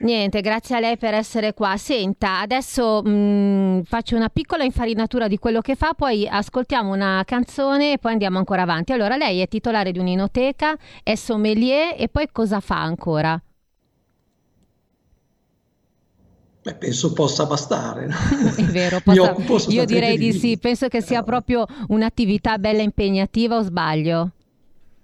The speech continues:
Speaker 2: Beh, insomma, c'è, c'è da fare un po' su, su tutto il negozio, a, a, alla formazione anche, quindi all'organizzare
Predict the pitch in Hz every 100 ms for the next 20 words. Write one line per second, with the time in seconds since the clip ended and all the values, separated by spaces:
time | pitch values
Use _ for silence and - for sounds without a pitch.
0 | _ - - - _ _ _ _ _ _
1 | _ _ _ _ _ _ _ _ _ _
2 | _ - _ _ _ _ _ _ - 269
3 | 131 - 180 - - - _ _ _ _
4 | _ _ _ _ _ _ _ 151 127 170
5 | 170 165 170 180 190 185 - - _ _
6 | _ _ _ _ _ _ _ _ 170 165
7 | 196 180 180 170 - 190 196 190 147 143
8 | 135 131 - - _ - - 127 127 117
9 | 117 127 135 139 - 131 151 135 - 131
10 | 180 160 139 135 131 131 139 139 135 135
11 | 135 135 139 117 139 139 131 127 - -